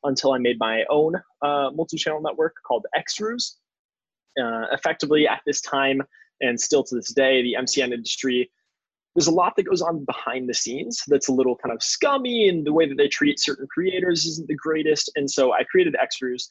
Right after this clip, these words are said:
as X being the Latin root for without,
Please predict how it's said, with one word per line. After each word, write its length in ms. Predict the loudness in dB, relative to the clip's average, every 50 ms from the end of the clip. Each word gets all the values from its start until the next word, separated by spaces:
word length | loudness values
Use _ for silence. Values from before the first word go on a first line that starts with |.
| _ _ _ _ -2
as 340 | 0 2 2 2 0 -2 -4 -2 0
X 420 | 0 0 0 -2 -2 -2 -2 -2
being 280 | -2 -2 -2 -2 -2 -4
the 140 | -4 -6 -6 -6
Latin 440 | -4 -2 -2 -2 -2 -4 -8 -10 -8 -4
root 180 | -2 -2 -2 -2 -6 -10 -6
for 340 | -2 0 0 0 0 0 -2 -2
without, 480 | -4 -6 -4 -2 -2 -2 -2 -2 -4